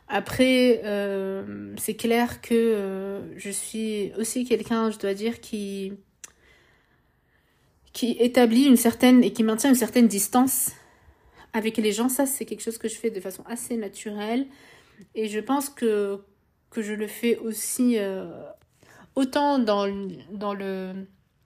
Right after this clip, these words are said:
dans mes amitiés. Ça peut être comme une façon, en fait, de, de sélectionner, entre guillemets, euh, ou de filtrer, ou voilà, de, les personnes avec qui je souhaite me, me rapprocher.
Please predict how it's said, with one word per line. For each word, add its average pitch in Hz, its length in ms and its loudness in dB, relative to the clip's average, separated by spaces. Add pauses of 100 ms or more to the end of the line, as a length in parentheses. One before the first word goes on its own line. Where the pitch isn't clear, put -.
(420)
dans 208 100 -4
mes 214 220 2
amitiés. 247 500 6
Ça 220 140 2
peut 208 120 -2
être 196 300 2
comme 220 180 0
une 196 60 -2
façon, 208 320 0
en 208 80 0
fait, 202 380 -2
de, 175 600 -4 (1120)
de 170 280 -8
sélectionner, 208 840 2
entre 185 220 -4
guillemets, 208 560 0
euh, 180 140 -4
ou 180 60 -8
de 175 120 -6
filtrer, 226 600 -4
ou 185 120 -4
voilà, 196 240 -2
de, 175 140 -10 (520)
les 175 80 -4
personnes 220 400 2
avec 180 260 -2
qui - 140 -4
je 196 140 -2
souhaite 208 340 -2
me, 190 300 -6
me 202 160 -2
rapprocher. 220 800 2